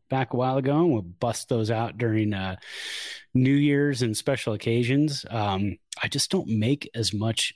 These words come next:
uh, drinks anymore. Usually I'm like, "Hmm,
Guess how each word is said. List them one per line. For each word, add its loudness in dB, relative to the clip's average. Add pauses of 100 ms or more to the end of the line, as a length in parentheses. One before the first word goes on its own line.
(140)
uh, -4
drinks -2 (160)
anymore. 4
Usually 2
I'm 0
like, -6
"Hmm, 4